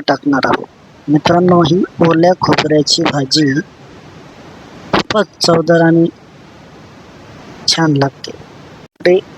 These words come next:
तव्यावरती परतून घ्यायचे आहे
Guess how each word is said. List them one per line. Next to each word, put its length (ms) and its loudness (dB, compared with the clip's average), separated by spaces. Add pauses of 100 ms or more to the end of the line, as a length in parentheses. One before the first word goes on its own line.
तव्यावरती 760 2 (920)
परतून 360 0
घ्यायचे 480 2
आहे 300 2